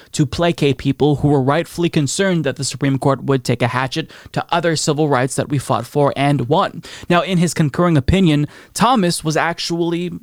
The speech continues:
pretty honest, and he said, "In future cases, we should reconsider all of this court's substantive due process precedents, including Griswold, Lawrence, and Obergefell," which, by the way, is contraception, gay intimacy, and marriage equality, respectively. And he adds,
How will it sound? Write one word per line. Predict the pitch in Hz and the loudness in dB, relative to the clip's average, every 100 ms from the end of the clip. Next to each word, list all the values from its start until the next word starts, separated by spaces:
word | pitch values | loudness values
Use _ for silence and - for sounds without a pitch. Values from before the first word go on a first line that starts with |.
| _ | _
pretty | - 240 | -2 2
honest, | 208 240 107 - - | 4 2 0 -4 -4
and | 147 143 | -2 0
he | 143 | 0
said, | - 151 147 143 - | 2 2 2 -4 0
"In | 165 | 0
future | - 190 262 | 0 -2 0
cases, | - 147 139 147 - - - | 2 2 2 -4 -8 -14 0
we | 175 | 2
should | - 135 | 2 2
reconsider | 170 208 208 - 175 170 | 0 2 0 2 0 0
all | - 185 | 2 2
of | 220 190 | 2 2
this | 190 | -2
court's | - 165 165 | -2 -2 -2
substantive | - 151 - 160 143 131 | -2 -2 0 -2 0 0
due | 139 | 0
process | - 131 131 135 131 | 0 0 0 0 -2
precedents, | - 190 - 131 123 | 0 0 0 -2 0
including | 139 - 233 170 170 - - _ | -2 0 2 2 0 -4 -20 _
Griswold, | 156 151 156 175 185 214 214 _ | 0 0 2 2 4 2 -2 _
Lawrence, | 156 156 151 151 | 2 4 4 0
and | - 151 | 0 0
Obergefell," | 139 139 139 123 110 104 151 - - | 2 2 0 0 -4 -4 -4 -8 -8
which, | 151 | -2
by | 151 | 0
the | 135 | 2
way, | 127 | 2
is | 123 | 2
contraception, | 143 135 131 143 - 139 | 0 0 0 0 2 2
gay | 127 - | 2 2
intimacy, | 127 123 123 - 147 - | 0 2 2 2 -2 0
and | 135 131 | 4 4
marriage | 131 123 | 4 0
equality, | - 139 143 | 0 2 2
respectively. | 127 127 139 - 170 180 - - - | 0 -2 -2 0 2 2 0 -16 -2
And | 151 | 0
he | 151 | 2
adds, | 147 147 | 2 0